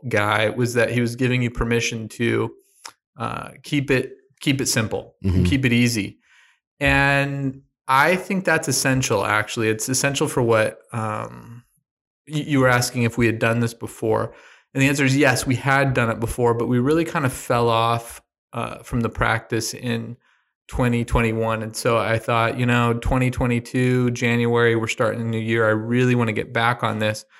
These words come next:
Speaker 1: So I thought, all right, I'm gonna just, just send out an email. I'm gonna get people over here to my house and invite 'em over. And I'm gonna not try to go for any kind of grandiose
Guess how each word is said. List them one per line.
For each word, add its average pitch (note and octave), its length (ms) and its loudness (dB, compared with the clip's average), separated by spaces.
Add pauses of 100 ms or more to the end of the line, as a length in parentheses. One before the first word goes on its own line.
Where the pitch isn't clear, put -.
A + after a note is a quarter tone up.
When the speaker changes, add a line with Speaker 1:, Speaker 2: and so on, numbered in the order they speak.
(280)
Speaker 1:
So - 140 -2
I B2+ 60 4
thought, B2+ 320 0
all C3+ 60 0
right, C#3+ 420 4
I'm B2+ 180 2
gonna B2+ 160 4
just, B2 280 0 (180)
just B2 220 -4
send C3+ 200 2
out C3 140 2
an A#2+ 100 0
email. A#2+ 340 0
I'm A#2+ 160 -4
gonna A#2+ 160 2
get A#2+ 300 0
people B2+ 280 0
over A2+ 260 2
here A#2 140 2
to A2+ 80 0
my G#2 120 -2
house A2 400 -2
and A2 120 -6
invite G#2+ 340 -2
'em A2 120 -2
over. A2 460 0 (420)
And A2 720 -2 (120)
I'm A2+ 220 -2
gonna A2 540 0 (120)
not A2+ 480 0 (600)
try B2 260 2
to A#2 120 4
go A#2 220 2
for B2 140 -4
any A2+ 140 0
kind A2+ 180 -2
of A2+ 80 -4
grandiose A2 1040 0